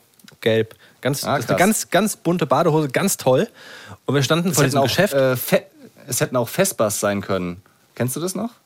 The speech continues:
Speaker 2: Vespa? Machen wir
Speaker 1: Nee.
Speaker 2: Vespa?
Speaker 1: Was ist das?
Speaker 2: Vespa?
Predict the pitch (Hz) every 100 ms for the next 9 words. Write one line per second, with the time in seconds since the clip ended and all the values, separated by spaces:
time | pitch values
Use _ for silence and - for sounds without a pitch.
0 | _ _ _ 196 - 160 202 - _ _
1 | _ _ _ 104 98 92 98 131 160 -
2 | _ _ _ _ 101 - 117 - - 110
3 | 151 180